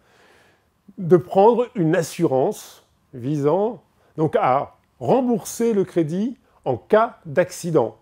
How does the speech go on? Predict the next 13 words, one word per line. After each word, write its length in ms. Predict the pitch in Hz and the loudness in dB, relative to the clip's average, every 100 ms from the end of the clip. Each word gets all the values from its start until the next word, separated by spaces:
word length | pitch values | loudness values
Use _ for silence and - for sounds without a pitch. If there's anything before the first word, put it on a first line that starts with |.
| _ | _
que 80 | |
ce 100 | - | -14
soit 480 | 107 - 143 139 131 - _ - | -12 0 4 4 2 -4 _ -6
un 80 | |
décès, 640 | 117 117 139 - 202 226 247 - _ _ | -4 0 -2 2 2 2 0 -6 _ _
que 80 | - | -12
ce 140 | - | -6
soit 360 | 143 - 170 160 | -6 -2 4 4
une 180 | 139 139 | 6 4
incapacité, 680 | 139 139 151 - 214 285 247 | 2 0 -2 -4 -4 0 2
une 140 | 139 | 2
invalidité 640 | 135 143 151 175 175 262 | 4 4 2 -2 -2 0
ou 280 | 226 196 233 | 2 2 0